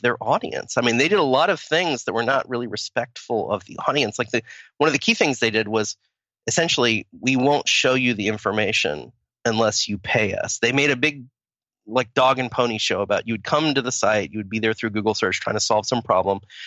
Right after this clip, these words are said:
they're like, "There's an answer here, but we can't show it to you because it's a secret and only members can see the <laughs> answer."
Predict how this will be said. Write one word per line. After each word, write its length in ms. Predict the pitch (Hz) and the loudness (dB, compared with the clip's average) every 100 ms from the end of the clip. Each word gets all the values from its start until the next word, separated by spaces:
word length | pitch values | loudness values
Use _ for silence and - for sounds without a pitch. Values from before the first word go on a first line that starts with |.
| - - | -8 0
they're 100 | 135 | 2
like, 200 | 123 - - _ | 2 -2 -20 _
"There's 160 | 220 247 | 0 2
an 60 | |
answer 220 | 196 208 165 | 2 0 -2
here, 140 | 131 | -2
but 100 | 117 | -2
we 120 | 135 | -8
can't 280 | - 143 123 | -8 -6 -4
show 200 | - 117 | -4 -4
it 100 | 117 | -8
to 140 | - 101 | -14 -16
you 100 | 123 - _ _ _ - | -20 -20 _ _ _ -12
because 260 | - 95 | -2 -2
it's 180 | - - | -2 -10
a 40 | |
secret 500 | - - 110 - - - | -10 -6 -6 -6 -10 -4
and 100 | 113 | 2
only 380 | 120 151 143 120 - _ | 4 4 2 0 -8 _
members 640 | 113 135 147 113 95 - - | -2 0 2 0 -2 -4 -10
can 100 | - | -10
see 200 | 113 135 | -2 0
the 280 | 127 - 156 | 0 0 -4
<laughs> 40 | - | -4
answer." 420 | - - 101 | -6 -2 -4